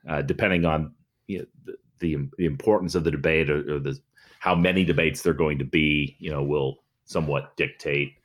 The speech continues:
how much of the schedule is gonna be driven by that. But, uh, you know, some, some candidates don't like preparing much at all, and you have to kind of force them into it. Some,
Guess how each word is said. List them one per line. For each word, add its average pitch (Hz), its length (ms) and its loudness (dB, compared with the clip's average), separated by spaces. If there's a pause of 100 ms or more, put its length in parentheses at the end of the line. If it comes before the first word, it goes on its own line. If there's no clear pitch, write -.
(180)
how 80 240 0
much 73 400 0
of 71 140 -8
the 69 80 -6
schedule 76 540 0
is - 120 -4
gonna 69 180 -2
be 65 80 -4
driven 71 400 0
by 80 160 0
that. 85 420 0
But, 67 180 -4 (640)
uh, 62 300 -2 (800)
you 95 60 2
know, - 20 0
some, 95 380 2
some 101 240 2
candidates 98 340 2
don't 95 240 2
like 92 220 2
preparing 90 420 2
much 87 220 2
at 80 80 2
all, 101 400 2
and 78 120 -4
you 78 60 -2
have 78 140 -2
to 73 80 -8
kind 80 160 0
of 71 100 -4
force 87 260 0
them 82 120 0
into 92 340 -2
it. - 180 -6
Some, 90 540 2